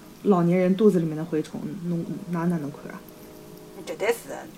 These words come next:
Speaker 1: 是吧？
Speaker 2: 欢喜贪小便宜的，我拨侬两只免费鸡蛋。
Speaker 1: <laughs>
Speaker 2: 对勿啦？哎，我，呃，整体就是欢喜养生的，我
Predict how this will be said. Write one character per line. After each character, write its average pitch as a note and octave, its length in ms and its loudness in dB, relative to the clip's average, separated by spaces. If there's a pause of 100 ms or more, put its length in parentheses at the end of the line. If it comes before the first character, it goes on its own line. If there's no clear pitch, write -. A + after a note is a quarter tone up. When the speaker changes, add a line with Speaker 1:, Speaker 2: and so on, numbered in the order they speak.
Speaker 1:
是 - 80 -6
吧？ D#3 160 -6
Speaker 2:
欢 C4 100 4
喜 A#3+ 140 -6
贪 - 180 -4
小 A3 200 0
便 A#3 220 -4
宜 G3 120 -4
的， E3 100 2
我 D#3 80 0
拨 F#3 140 -2
侬 G3 120 2 (340)
两 E3+ 120 -4
只 F#3+ 120 -2
免 F#3+ 140 -6
费 - 220 -14
鸡 - 140 -14
蛋。 E3 120 0 (520)
Speaker 1:
<laughs> - 880 4
Speaker 2:
对 D#3+ 140 -2
勿 D#3 80 0
啦？ D#3+ 100 4
哎， D3+ 480 -2 (460)
我， G3+ 240 -4
呃， G#3 80 -4 (340)
整 C#4 160 8
体 C#4+ 320 -2
就 G#3+ 160 -4
是 A3 80 -2
欢 B3+ 160 -2
喜 A#3 200 -8
养 E3 200 4
生 A#3 260 0
的， D#3+ 300 -4
我 D#3+ 220 -2